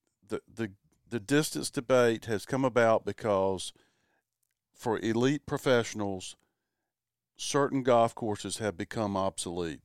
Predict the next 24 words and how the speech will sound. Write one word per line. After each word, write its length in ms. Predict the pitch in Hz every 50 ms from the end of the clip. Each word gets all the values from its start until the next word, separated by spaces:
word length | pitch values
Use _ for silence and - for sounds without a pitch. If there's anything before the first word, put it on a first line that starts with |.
| _ -
They, 200 | 90 92 98 90 _ _ -
they 160 | 107 95 95
hit 220 | 92 131 135 -
the 80 | - 107
ball 280 | - 110 104 101 98
farther 680 | 95 - - - 123 120 117 113 110 101 104 98 98 90 _ _ _ _ _ _ _ _
now 260 | - 110 113 113 110 104
than 160 | 101 95 95
they've 180 | 98 98 95
ever 240 | 107 113 120 113 113
hit 200 | 104 113 120 107
it 160 | 104 90 -
in 180 | - 104 101 95
their 180 | 95 95 95 95 90 - -
lives. 640 | - 110 107 107 104 101 95 98 92 - - - - _ _ _ _ _ _ _ _ _ _ _ -
They're 140 | 117 107
bigger, 480 | 101 90 - - 127 123 123 113 117 113
faster, 500 | - - 135 120 117 110 107 - - 92
stronger 420 | - - - 123 117 120 110 107
athletes. 520 | 107 107 110 104 - 110 104 98 98 - -
That's 260 | - 98 90 - -
the 120 | - 95
Tiger 420 | - - 123 117 110 113 98 98 92
effect. 480 | 90 - 110 101 95 92 90 - _